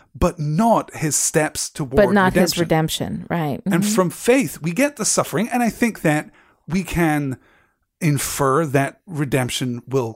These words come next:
Speaker 1: come,
Speaker 2: Mm-hmm.
Speaker 1: that there will be acts of atonement that will follow after. And I don't necessarily need to see those, but we're behaving as though Faith feeling bad about herself is, you know, the key to her redemption.
Speaker 2: Right. Mm-hmm.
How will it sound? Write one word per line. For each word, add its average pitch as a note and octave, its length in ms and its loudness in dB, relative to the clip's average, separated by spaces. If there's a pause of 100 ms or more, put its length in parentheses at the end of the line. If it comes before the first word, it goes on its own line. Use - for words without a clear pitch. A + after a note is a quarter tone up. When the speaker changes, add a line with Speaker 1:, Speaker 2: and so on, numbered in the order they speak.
Speaker 1:
come, A#2+ 360 -4
Speaker 2:
Mm-hmm. G#3 220 0
Speaker 1:
that - 240 0
there D3 120 -2
will C3+ 120 -4
be D3 300 -6
acts C#3+ 380 -6
of B2+ 100 -2
atonement B2+ 560 -6 (340)
that D3+ 140 0
will C#3 120 0
follow B2 320 -2
after. A2+ 240 -4
And F#3+ 120 0
I F#3 60 4
don't A3 160 0
necessarily F3 440 -2
need C#3+ 320 -4
to C3 140 -10
see A3+ 280 -4
those, A2+ 460 -8 (440)
but E3 140 -4
we're D#3+ 80 -2
behaving G3+ 640 -2
as D3+ 260 -8
though D3+ 160 2
Faith E3+ 360 -4
feeling D#3 440 -6
bad D3+ 260 2
about B2+ 380 -6
herself A#2+ 580 -6 (640)
is, D3+ 600 -2 (220)
you D3+ 160 2
know, D#3 60 0
the D#3+ 160 0
key E3 360 -6
to C#3+ 240 -2
her C3 160 -4
redemption. B2+ 560 -4
Speaker 2:
Right. E3+ 440 0
Mm-hmm. G#3+ 400 0